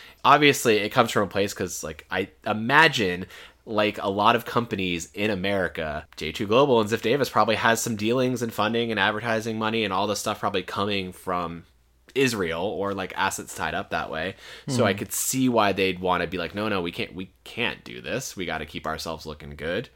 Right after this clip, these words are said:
Speaker 1: Keep writing about your fucking, keep writing, like, Persona reviews over there. Don't worry about, like, putting up links." And it's just like, yeah, you guys kinda fucked up, I think, with that. You know,
Speaker 2: Mm-hmm.
Speaker 1: it, they were just links. That's all. And now you have these people who are coming forward very bravely. And, like,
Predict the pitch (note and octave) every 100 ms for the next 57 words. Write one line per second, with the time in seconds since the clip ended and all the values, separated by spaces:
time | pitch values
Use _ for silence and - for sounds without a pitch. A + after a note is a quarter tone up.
0 | _ - E3 G3 G3+ G3+ F#3+ - - F3
1 | F3 F3 F3+ F3 E3+ E3 - - - B3+
2 | D4+ D#4 D#4 D4 - C#4+ C#4+ C4+ F3+ G#2+
3 | F#2 E2+ F2+ E2 E2 B2+ A#3 C4+ G3+ A#2
4 | F#2+ D#2 F#2+ A2+ F#2 D#2+ D2 D#2 C2 -
5 | - G2 G2+ - A2+ - G2+ F#2 - -
6 | - - - - _ _ _ _ D3 D#3
7 | B2+ - - C3+ D#3+ E3 B3 F3 D3+ -
8 | B2 - - F#2+ F#2 D2+ - F#2 E2 C#2+
9 | - _ _ A2 F2 F2+ D3+ C#3 C3 B2
10 | G#2 - _ A#2+ A2+ A2+ C#3 C3 F2 -
11 | - - G#2+ - F#2 - - - G2 G#2+
12 | A2+ A#2+ G#2+ G2+ F#2+ - - D3 G#2+ F#2+
13 | G2 G#2 G#2 F#2+ F#2+ F2+ C#3+ C#4 G3 E3
14 | B2 F#2+ A2 G#2